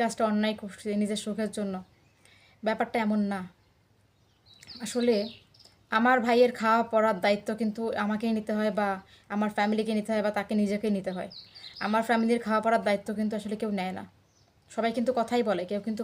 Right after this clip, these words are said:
কাউকে খাওয়া পড়ার দায়িত্ব নিতে পারে না বা নেয় না, ঠিক আছে? এটা হচ্ছে প্রথম কথা। এখন কথা হচ্ছে আসি আমি,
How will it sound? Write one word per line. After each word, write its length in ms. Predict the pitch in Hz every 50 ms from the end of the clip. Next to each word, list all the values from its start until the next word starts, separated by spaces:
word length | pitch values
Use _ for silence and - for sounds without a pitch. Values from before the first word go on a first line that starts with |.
| 226
কাউকে 220 | 214 202 202 220 214 208
খাওয়া 160 | 208 202 202 202
পড়ার 160 | 208 202 190 190
দায়িত্ব 160 | 190 180 - 208 190
নিতে 140 | 196 202 208 202
পারে 120 | 190 - -
না 40 | 208 -
বা 60 | 196 190 196 202
নেয় 160 | 214 220 214 196
না, 40 | - - - _ _ _ _ _ _ _ _ _
ঠিক 120 | - 233 226 247
আছে? 100 | 240 - 196
এটা 80 | 190 220
হচ্ছে 140 | 208 - 214
প্রথম 160 | 220 214 233 226 208
কথা। 120 | 196 196 196 190
এখন 120 | 190 233 233
কথা 120 | 240 240 247
হচ্ছে 140 | 247 - 247 233
আসি 120 | 233 - 202 196
আমি, 120 | 190 202